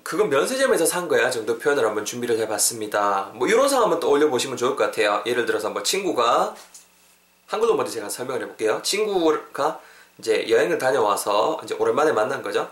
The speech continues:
저녁 식사를 하던 중인데, 뭐, 이제 여러분들이 항상 사고 싶었던, 비싸서 못 샀던 가방을 가지고 있는 거죠. 그랬을 때 물어보는 그런 상황.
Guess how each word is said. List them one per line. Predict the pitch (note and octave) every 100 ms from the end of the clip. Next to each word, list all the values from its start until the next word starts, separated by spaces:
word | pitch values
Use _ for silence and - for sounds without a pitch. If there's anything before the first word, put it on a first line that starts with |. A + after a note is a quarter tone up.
| -
저녁 | - A2
식사를 | A2+ - F3+ D#3+
하던 | C3+ C#3
중인데, | B2 A#2 G#2+ G#2 B2+ F#3 G3+ G3+ - _
뭐, | F#2+ G#2 G2+ F#2+ F#2+ F#2+ - _ _ _ _
이제 | - - - -
여러분들이 | A2 A2+ A2
항상 | A2 A#2+
사고 | A#2+ A2+ A2+
싶었던, | - - - - -
비싸서 | C#3 F3+ B2
못 | G2+ G#2+
샀던 | C#3 C3 G#2+ G#2 A2+ - - -
가방을 | G#2 A#2+ C3
가지고 | G#2 G#2+ B2
있는 | F2+ -
거죠. | - - -
그랬을 | D3+ D#3 -
때 |
물어보는 | G#2+ B2+ C#3 G#2 G2
그런 | A#2 A2+
상황. | - - C#2+